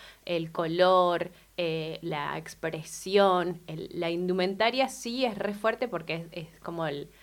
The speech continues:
es la segunda piel que yo encuentro para expresar todo lo que quiero decir y creo que la gente lo hace, sobre todo las disidencias.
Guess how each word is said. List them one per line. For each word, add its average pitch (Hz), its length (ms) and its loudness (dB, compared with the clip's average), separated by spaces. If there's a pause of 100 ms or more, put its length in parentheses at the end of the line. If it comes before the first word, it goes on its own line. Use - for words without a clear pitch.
(440)
es 170 140 -8
la 170 160 -4
segunda 175 500 2
piel 180 260 4
que 170 140 -2
yo 170 160 0
encuentro 180 500 4
para 160 180 0
expresar 160 540 -6
todo 175 200 2
lo 175 60 0
que 165 100 -2
quiero 175 160 0
decir 190 380 -2
y 180 80 -10
creo 180 200 0
que 180 100 -4
la 151 100 -4
gente 175 380 -2
lo 170 200 4
hace, 180 360 4
sobre 160 240 -6
todo 175 260 -4
las 165 140 -4
disidencias. 180 840 -4